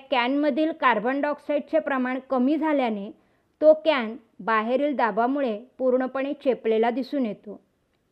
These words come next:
When bases, that is N A O H, react with oxides of non-metal, that is C O two, to form salt, that is N A two C O three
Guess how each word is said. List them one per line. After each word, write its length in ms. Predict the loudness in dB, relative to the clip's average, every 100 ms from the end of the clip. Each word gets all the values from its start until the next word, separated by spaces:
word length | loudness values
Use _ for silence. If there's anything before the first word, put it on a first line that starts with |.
| _ _ _ 2
When 280 | 4 2 -4 0
bases, 440 | 0 2 2 2 0 -4
that 220 | -4 -2
is 80 | -2 -2
N 80 | -2
A 40 |
O 100 | 0
H, 200 | 0 -4 -8 -6 0
react 360 | 0 0 -4 -10
with 160 | -10 -8
oxides 580 | -8 -8 -6 -4 -4 -6
of 100 | -6
non-metal, 800 | -6 -6 -4 -4 -4 -2 -2 -2 -6 _ _ -8
that 260 | -6 -4 -6
is 80 | -8
C 120 | -2 2
O 120 | 2
two, 320 | 0 -4 -4 -10 _ _ -8
to 100 | -6 -2
form 260 | -2 -4 -2
salt, 320 | 0 2 0 -4 _ _ _ -8
that 180 | -6
is 160 | -6 -8 -10
N 180 | -8
A 80 | -8
two 180 | -8 -10 -4
C 120 | -2
O 80 | -2 -2
three 260 | -4 -4